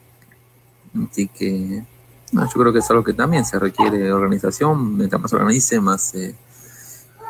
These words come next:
respalde, más ganas se le ponga, mejor puede salir todo y un mejor entretenimiento.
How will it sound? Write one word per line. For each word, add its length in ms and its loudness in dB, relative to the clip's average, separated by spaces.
respalde, 560 0
más 140 4
ganas 220 -2
se 100 -8
le 60 -6
ponga, 260 -2
mejor 400 4
puede 240 2
salir 320 -2
todo 340 0
y 100 -6
un 140 -4
mejor 260 -4
entretenimiento. 680 -4